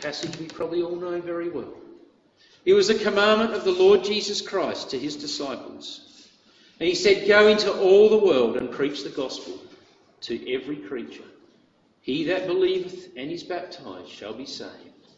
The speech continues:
but he that believeth not shall be condemned." What the Lord Jesus Christ told his disciples to do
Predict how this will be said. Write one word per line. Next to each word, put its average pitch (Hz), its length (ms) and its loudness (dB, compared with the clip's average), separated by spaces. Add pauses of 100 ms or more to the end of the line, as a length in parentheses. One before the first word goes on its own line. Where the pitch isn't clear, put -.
(440)
but - 180 -12
he 123 160 -6
that 135 180 -8
believeth 165 480 -4
not - 400 -10 (240)
shall - 280 -10
be 98 160 -10
condemned." 101 680 -12 (2750)
What 127 560 -8
the 123 80 -6
Lord 147 260 -2
Jesus 180 340 -8
Christ 123 460 -10
told 127 240 -6
his 139 140 -14
disciples 147 600 -8
to 151 100 -12
do 110 280 -12